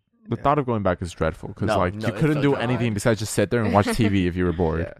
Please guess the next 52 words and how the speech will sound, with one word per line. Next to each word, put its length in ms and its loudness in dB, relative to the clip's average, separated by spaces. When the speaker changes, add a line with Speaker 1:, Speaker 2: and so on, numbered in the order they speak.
Speaker 3:
Uh, 240 -4
Speaker 1:
Just 80 -12
Speaker 3:
but 140 -2
Speaker 1:
wait 200 4
for 60 -6
the 120 0
Speaker 3:
ignorance 60 -2
Speaker 1:
day 60 0
Speaker 3:
is 80 -4
Speaker 1:
to 60 -18
Speaker 3:
so 140 -4
Speaker 1:
end. 100 -8
Speaker 3:
bliss. 440 -8
Speaker 1:
I 60 -6
know, 360 -2
it 600 0
Speaker 3:
<laughs> 0 -
Speaker 1:
was. 400 -4
Speaker 2:
<laughs> 920 -6
I 100 -2
think 140 2
it's 100 -4
Speaker 1:
Yeah. 40 -6
Speaker 2:
nice 320 0
'cause 160 0
Speaker 3:
I 120 2
Speaker 2:
it, 80 2
Speaker 3:
hate 160 -2
Speaker 2:
it, 40 -4
Speaker 3:
not 160 -4
being 180 -6
clueless. 460 -10
Speaker 2:
it, 240 -2
it 140 2
really, 340 0
like, 760 -2
um, 560 0
it, 180 -2
it 140 0
shows 240 0
me 80 0
what 220 0
I 80 2
value. 440 -4
You 300 -2
know, 220 2
Speaker 1:
Mm-hmm. 100 0
Speaker 2:
like, 120 0
when 120 2
I 140 2
saw 240 0
those, 400 -2